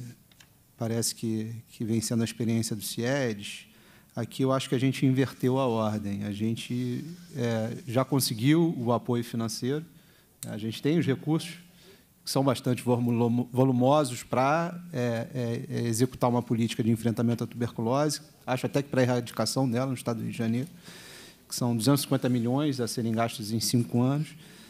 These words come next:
mas a gente ainda não tem aquela parte do apoio técnico, do envolvimento da sociedade civil, da orientação do Ministério da Saúde, assim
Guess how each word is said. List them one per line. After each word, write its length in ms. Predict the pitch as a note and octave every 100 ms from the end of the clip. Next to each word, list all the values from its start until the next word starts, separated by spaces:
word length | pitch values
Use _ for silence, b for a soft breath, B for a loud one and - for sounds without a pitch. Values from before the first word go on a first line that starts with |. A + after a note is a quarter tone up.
| B B B -
mas 240 | B2 C3 C#3+
a 80 |
gente 240 | C3+ C#3+ D#3
ainda 180 | D3+ D#3+
não 140 | D3+
tem 240 | D3+ C#3+ D3+ D#3 D#3+ - -
aquela 480 | C#3 C3 C3+ B2+ C3
parte 460 | - B2+ B2+ -
do 140 | C3 C#3
apoio 260 | C3+ C3
técnico, 560 | B2+ C#3+ C#3 B2 B2 G#2+
do 80 | A#2
envolvimento 440 | A#2+ A2 A#2+ A#2+
da 60 | A#2
sociedade 520 | A#2+ - A#2 A#2+ -
civil, 640 | C3+ A2+ A#2 B2+ B2+ A#2+
da 400 | A2 A2+ A#2 A#2
orientação 640 | A#2+ A2+ A2+ A2 A2+ B2 A2+
do 80 |
Ministério 360 | A#2 A2+ B2 A#2+
da 120 | A#2
Saúde, 460 | - A#2 A#2+ A#2+ A#2
assim 340 | A2+ A#2+ A#2+